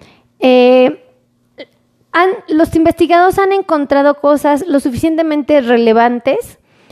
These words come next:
como para que esas tengan que ser compartidas y tomadas en cuenta. Fíjate,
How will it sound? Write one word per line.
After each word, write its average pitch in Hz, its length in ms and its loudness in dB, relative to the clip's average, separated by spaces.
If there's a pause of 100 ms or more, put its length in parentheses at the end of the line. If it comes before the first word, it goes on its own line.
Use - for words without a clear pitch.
(120)
como 254 320 -2
para 233 240 -2
que 233 180 -4
esas 262 220 -6
tengan 269 300 -8
que 247 100 -8
ser 226 180 -6
compartidas 220 680 -2
y 233 60 -4
tomadas 196 540 -2
en 254 120 -2
cuenta. 302 440 -2 (500)
Fíjate, 220 480 0